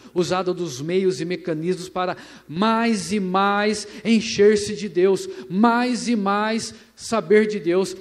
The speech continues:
mais e mais aprender de Deus e viver o que aprende. Desfrutar das maravilhas que Deus tem para a tua vida.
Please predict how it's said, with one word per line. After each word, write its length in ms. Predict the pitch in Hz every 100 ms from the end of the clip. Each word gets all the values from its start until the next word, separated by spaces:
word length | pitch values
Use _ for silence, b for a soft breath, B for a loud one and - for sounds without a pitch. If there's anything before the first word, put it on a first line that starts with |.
| B B
mais 520 | 196 240 254 254 190
e 60 | 208
mais 340 | 208 240 233 - -
aprender 540 | 233 - 240 202 226 226
de 120 | 214
Deus 400 | 175 214 240 - B
e 380 | 226 277 - - -
viver 1160 | 302 285 139 135 294 320 247 139 - - _ -
o 120 | 226
que 100 | 269
aprende. 500 | 262 262 302 247 - - - _ _ _ _ _ _ _ _ _ _ _ _ _ _ _ -
Desfrutar 1000 | 294 285 - 294 285 - 302 311 254 - - - -
das 180 | 269 226
maravilhas 580 | 285 277 208 277 294 269
que 80 |
Deus 180 | 262 254
tem 140 | 269 262
para 100 | 269
a 40 |
tua 140 | 269
vida. 460 | 254 285 277 147